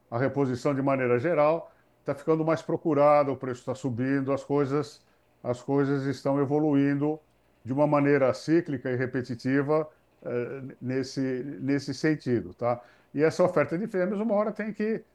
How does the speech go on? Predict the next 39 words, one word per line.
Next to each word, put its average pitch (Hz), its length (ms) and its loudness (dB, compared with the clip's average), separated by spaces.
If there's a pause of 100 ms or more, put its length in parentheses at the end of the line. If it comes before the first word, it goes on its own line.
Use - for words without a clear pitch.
(240)
a 123 80 -8
participação 156 600 2
de 139 80 -2
fêmeas 170 280 0
tem 180 160 -2
que 180 120 -4
diminuir 180 560 0
pra 151 160 -2
gente 139 420 -4 (320)
identificar, 131 1300 2 (400)
eh, 123 240 0
realmente 139 480 0
a 139 40 0
virada. 127 380 -2
Enquanto 196 340 -4
isso, 190 160 -2
o - 40 -2
preço 208 240 -2
subiu. 180 440 2 (320)
Teve 151 200 2
regiões 156 340 2
do 151 100 -2
Brasil 143 440 0
que - 100 -2
a 165 40 2
arroba 135 340 -2
de 123 80 -6
ontem 135 220 -6
pra 135 140 -4
hoje 143 160 -2
subiu 175 320 0
dez 175 200 4
reais, 135 400 2
né? 127 220 -8 (480)
Então, 127 380 2
a 131 60 4
gente 131 220 -2
já 143 100 2
tá, - 120 -8